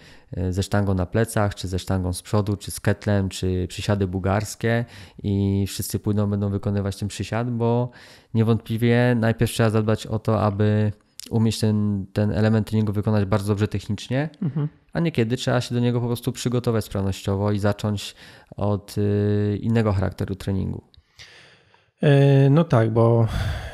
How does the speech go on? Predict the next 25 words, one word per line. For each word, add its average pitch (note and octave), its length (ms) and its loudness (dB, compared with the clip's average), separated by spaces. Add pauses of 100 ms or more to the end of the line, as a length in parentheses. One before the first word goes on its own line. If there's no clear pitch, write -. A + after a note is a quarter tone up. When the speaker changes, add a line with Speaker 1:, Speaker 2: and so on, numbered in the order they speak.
Speaker 2:
bieganie, B2+ 460 4
siłownia, C3 420 4
to A#2+ 100 -2
wszystko - 280 -6
doprowadza A#2 960 4
do, A2+ 440 4
do, A2+ 240 4
do A#2 160 2
różnych, A#2 540 0
mm, C3+ 280 -4 (100)
nie C3 120 2
dysfunkcji, B2+ 640 0
ale, A#2 400 4
nie A#2 140 2
wiem, A2 120 2
patologii D#3 760 2
ruchu, C#3+ 500 2 (220)
em, C3+ 1400 0 (240)
podczas - 360 -2
treningu C3 560 4
i C3 200 4
w B2+ 60 0
ogóle B2 280 4
w B2 60 0
życiu. D3 360 4